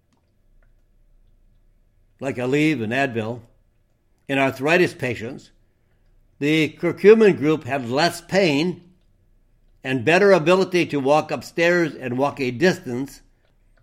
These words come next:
than the ibuprofen group without adverse effects, no side effects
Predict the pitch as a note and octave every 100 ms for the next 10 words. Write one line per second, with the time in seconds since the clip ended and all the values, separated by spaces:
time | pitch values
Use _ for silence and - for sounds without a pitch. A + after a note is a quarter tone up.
0 | _ - D3+ E3+ E3+ E3 E3+ E3 E3 G#3
1 | F#3 D#3 A#2 B2+ C#3 - C3+ C3+ F3+ A3+
2 | G#3+ - D3+ C3 B2+ A#2 B2+ B2 A2 F2+
3 | - - _ _ - G3+ G3 G#3+ A3 G3+
4 | C#3+ F#2+ -